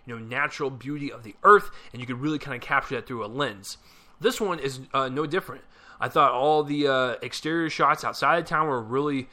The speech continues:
really beautiful and luscious, but then when we got inside the town, it was, you know, bloodshed and violent and stuff, and I love, you know, all the browns and stuff, uh, and just how dirty it looked, and I, I just, it looked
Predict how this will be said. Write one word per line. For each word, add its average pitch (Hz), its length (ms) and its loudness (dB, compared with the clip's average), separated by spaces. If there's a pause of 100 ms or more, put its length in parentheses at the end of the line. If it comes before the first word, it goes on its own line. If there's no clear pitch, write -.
(180)
really 147 180 -2
beautiful 139 460 -2
and 127 100 -6
luscious, 147 380 0
but 120 140 -10
then 127 80 -6
when 131 100 -4
we 131 80 -6
got 127 120 2
inside 117 220 -4
the 104 100 -10
town, 156 360 8
it 143 60 4
was, 120 260 -4 (800)
you 147 80 0
know, 127 100 4
bloodshed 147 760 4 (340)
and 120 100 -8
violent 147 640 6
and 147 120 -6
stuff, 151 380 4
and 120 220 -8 (260)
I 110 60 -6
love, 131 340 2
you 131 60 -6
know, 120 120 -2
all 123 140 0
the 131 80 -4
browns 135 540 6
and 135 120 -6
stuff, 135 460 2
uh, 98 340 -4 (340)
and 120 100 -8
just 107 240 -8
how 127 160 4
dirty 131 460 4
it 120 80 0
looked, 135 260 2
and 131 160 -4
I, 135 200 -2
I 165 80 2
just, 180 260 0
it 165 60 2
looked 170 360 0